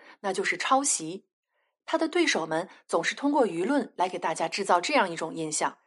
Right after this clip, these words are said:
似乎只要谁出了一个新东西，Q Q就会紧随而至，然后用自己强大的用户基础作为杀手锏，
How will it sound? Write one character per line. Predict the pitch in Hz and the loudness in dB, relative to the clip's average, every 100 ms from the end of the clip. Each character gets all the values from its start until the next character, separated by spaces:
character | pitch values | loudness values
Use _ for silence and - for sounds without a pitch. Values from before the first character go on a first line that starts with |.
| _ _ _ | _ _ _
似 | - 202 | -6 -4
乎 | 190 185 | -2 -2
只 | 180 | 0
要 | 151 | 0
谁 | 175 180 | 0 0
出 | 190 254 | 0 2
了 | 247 | 2
一 | 190 | 2
个 | 220 | 0
新 | - 277 | 2 2
东 | 247 185 | 2 -2
西 | 190 - - - | -4 -6 -8 -20
，Q | - 240 | -4 -2
Q | 196 233 | 2 2
就 | 190 233 | 2 0
会 | 226 | 0
紧 | - 160 | -4 -6
随 | - 196 277 | -2 2 4
而 | 156 | 2
至， | 151 165 - _ - - | 0 -6 -6 _ -14 -2
然 | 165 | 0
后 | 165 180 170 | 4 4 2
用 | 180 | -2
自 | 202 | -6
己 | 202 175 | -6 -4
强 | - - 160 226 | -4 -2 0 4
大 | 285 | 4
的 | 185 | 2
用 | 196 | 0
户 | 185 190 | -2 -4
基 | 196 | -4
础 | 196 160 | -4 -6
作 | 160 220 | -2 -2
为 | 185 | 0
杀 | 196 277 269 | 2 2 2
手 | 190 | 0
锏， | 196 190 | 0 -2